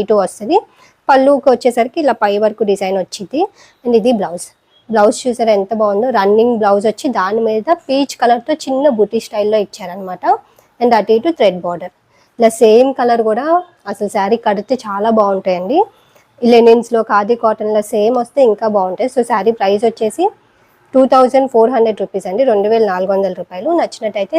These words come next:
స్క్రీన్ షాట్ తీసి కింద నెంబర్కి WhatsApp చేయండి. and నెక్స్ట్ శారీ ఇది కూడా చూడండి, శనగపిండి కలర్ అంటారు కదా, కొంచెం ఎల్లో షేడ్ అనమాట. దానిపైన మెజంతా కలర్తో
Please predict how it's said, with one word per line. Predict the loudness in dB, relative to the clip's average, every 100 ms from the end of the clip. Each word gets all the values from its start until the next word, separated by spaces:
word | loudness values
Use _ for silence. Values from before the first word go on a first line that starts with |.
| -4
స్క్రీన్ | -2 2 2
షాట్ | 0 -4 -4
తీసి | -4 -6
కింద | -2 -2 -2
నెంబర్కి | -4 -6 -6 -6
WhatsApp | -6 -8 -10 -10
చేయండి. | -12 -10 -8 -10 _ 2
and | 4 4
నెక్స్ట్ | 0 -6
శారీ | -4 -2 -4 -6 _ _ _ _ -2
ఇది | 2
కూడా | 4 2
చూడండి, | 0 2 2 2
శనగపిండి | 2 2 2 2 2 2 2
కలర్ | 0 -2
అంటారు | -4 -6 -8
కదా, | -6 0
కొంచెం | 0 2 0 0
ఎల్లో | 2 4 4 2 -2 -8
షేడ్ | -4 -2 0 -2
అనమాట. | -6 -8 -2 -2 -2 _ _ -20 -20 _ -20 -20 _ -2 2
దానిపైన | 4 2 2 0 0 -2 -4 -2
మెజంతా | -2 2 0 0 0 0 0
కలర్తో | 0 0 -2 -2